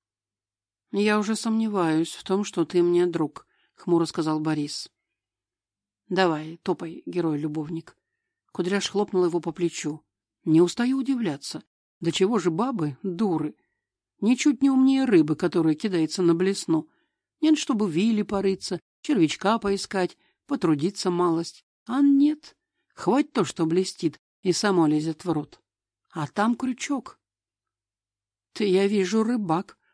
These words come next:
усмехнулся Борис. «Давно уже не рыбачу. Отрезала раз и навсегда». «А причина?» «Психологическая травма».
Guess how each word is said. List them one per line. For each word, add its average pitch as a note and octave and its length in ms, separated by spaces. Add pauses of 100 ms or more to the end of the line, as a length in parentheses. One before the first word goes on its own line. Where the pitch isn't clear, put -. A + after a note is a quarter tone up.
усмехнулся E3+ 600
Борис. D#3+ 400 (640)
«Давно F3 460
уже D3+ 200
не D#3 100
рыбачу. D#3+ 520 (480)
Отрезала E3+ 640
раз G3+ 260
и - 20
навсегда». E3 600 (1200)
«А E3+ 160
причина?» D#3+ 560 (1040)
«Психологическая A3 920
травма». D#3+ 440